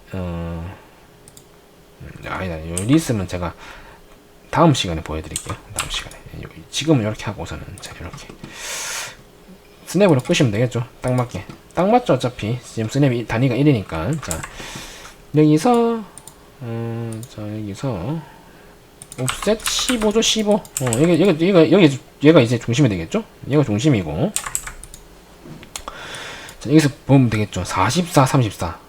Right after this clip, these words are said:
그러면 얘는 지우시고, 시알이 끝났으니까 옵셋 얼마? 얘는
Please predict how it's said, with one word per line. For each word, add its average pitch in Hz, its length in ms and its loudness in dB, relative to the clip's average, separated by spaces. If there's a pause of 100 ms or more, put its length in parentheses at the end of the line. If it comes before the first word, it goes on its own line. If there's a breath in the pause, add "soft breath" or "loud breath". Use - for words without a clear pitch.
(100)
그러면 190 440 6 (880 loud breath)
얘는 156 320 6 (160)
지우시고, 110 580 4
시알이 113 300 -2
끝났으니까 101 540 0
옵셋 135 360 2
얼마? 120 220 6
얘는 147 220 6